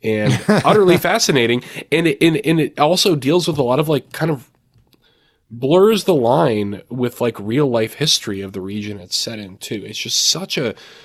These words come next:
Speaker 1: a slow moving, compelling piece of work that, that I would recommend to anyone who loves to read, uh, fiction, horror, or otherwise. I think is an excellent book.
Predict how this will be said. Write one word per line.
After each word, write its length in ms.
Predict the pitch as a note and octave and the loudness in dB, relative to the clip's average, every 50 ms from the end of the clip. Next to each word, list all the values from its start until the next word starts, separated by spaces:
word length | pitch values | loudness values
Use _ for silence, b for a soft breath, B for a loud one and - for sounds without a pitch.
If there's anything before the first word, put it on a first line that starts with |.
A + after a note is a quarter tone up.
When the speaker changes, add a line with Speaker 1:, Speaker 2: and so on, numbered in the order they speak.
| B B B B B B B - | B B B B B B B -4
Speaker 1:
a 120 | A2+ A2+ A2 | -4 -2 0
slow 880 | - - - - - B2 A2+ G#2+ A2+ A#2 C3 C3 C#3 D3 D3 C#3+ C#3 C3+ | 2 2 2 2 0 -2 -4 -8 -6 -4 -2 -2 0 0 0 0 0 -2
moving, 720 | B2 - - G#2+ G#2+ A2 A#2 A#2+ B2+ B2 A#2 A2 G#2+ G2 | -4 -6 -6 -4 -4 -2 -2 -2 -2 -4 -4 -4 -6 -8
compelling 920 | - - - G#2+ F#2+ - - - A2+ A#2+ A#2+ A2+ G#2 F#2+ F#2+ F#2+ F#2 - _ _ _ _ - | -10 -14 -18 -18 -18 -14 -8 -4 -2 0 0 0 -2 -2 -6 -10 -16 -20 _ _ _ _ -18
piece 280 | - - A#2 G#2 - | -12 -8 -6 -6 -4
of 100 | A2 G#2 | -6 -6
work 320 | G2 G#2+ G2 F#2 - - - - | -6 -4 -4 -6 -6 -8 -10 -10
that, 260 | G2+ G2+ F#2 F2 - | -10 -10 -10 -8 -6
that 100 | A2 A2 | -4 0
I 60 | A2+ | 0
would 140 | A#2 A2+ A2 | 0 0 0
recommend 480 | A2 A2 A2 - A#2 A2 G2+ G2 F#2+ - | 0 -2 -2 -2 -6 -6 -6 -6 -8 -8
to 240 | - G2+ F2+ F2 F2+ _ _ _ _ _ _ _ _ _ _ _ _ _ _ - | -10 -12 -12 -14 -18 _ _ _ _ _ _ _ _ _ _ _ _ _ _ -4
anyone 400 | - D#3+ E3+ E3 C#3 A#2 G#2+ G#2 | 0 2 4 4 2 2 0 -4
who 80 | G#2+ G#2 | -6 -8
loves 240 | G2 G2 F#2+ - - | -8 -8 -10 -12 -14
to 120 | - - | -14 -12
read, 260 | F#2+ F#2 F#2 - - - _ _ _ _ _ _ _ _ _ _ | -14 -14 -14 -18 -20 -20 _ _ _ _ _ _ _ _ _ _
uh, 300 | A2+ G#2+ G2 G2 F#2 E2+ | -8 -6 -6 -6 -8 -12
fiction, 460 | G#2 - - - - - - A#2+ G#2 G#2+ | -10 -6 -6 -6 -4 -4 -8 -8 -8 -8
horror, 360 | - - B2 A#2 G#2+ G2+ F#2+ E2+ | -4 -2 0 0 0 -2 -4 -6
or 220 | F#2 G2 F#2 F2+ | -8 -10 -10 -10
otherwise. 680 | F#2+ F#2 F2 E2+ F2 D#2+ D#2+ - - - - - - - _ - | -10 -14 -14 -14 -14 -14 -14 -14 -16 -16 -12 -10 -12 -12 _ -20
I 40 | - _ _ _ _ _ _ _ | -20 _ _ _ _ _ _ _
think 160 | - A#2+ - F#2+ | -20 -16 -14 -12
is 100 | F2+ - | -12 -12
an 120 | G#2 - - | -14 -14 -16
excellent 480 | - G2 - - - F#2 F#2+ G2 - _ | -16 -12 -12 -12 -12 -12 -18 -20 -20 _
book. 360 | - - - _ - - _ | -20 -20 -20 _ -20 -20 _